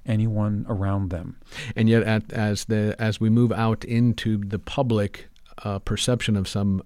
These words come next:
Speaker 2: uh, of these particular martyrs, surely they're seen as heroes,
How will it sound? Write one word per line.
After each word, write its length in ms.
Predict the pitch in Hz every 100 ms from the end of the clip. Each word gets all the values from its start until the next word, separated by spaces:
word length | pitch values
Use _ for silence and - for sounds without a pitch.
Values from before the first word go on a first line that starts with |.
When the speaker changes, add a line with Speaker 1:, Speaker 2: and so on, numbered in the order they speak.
| -
Speaker 2:
uh, 40 |
of 300 | 98 92 92
these 160 | 95 -
particular 480 | 101 - 104 95
martyrs, 440 | 92 104 113 101 90
surely 340 | - 143 107
they're 180 | 95 95
seen 240 | - 101
as 140 | 95 -
heroes, 440 | 165 90 65 -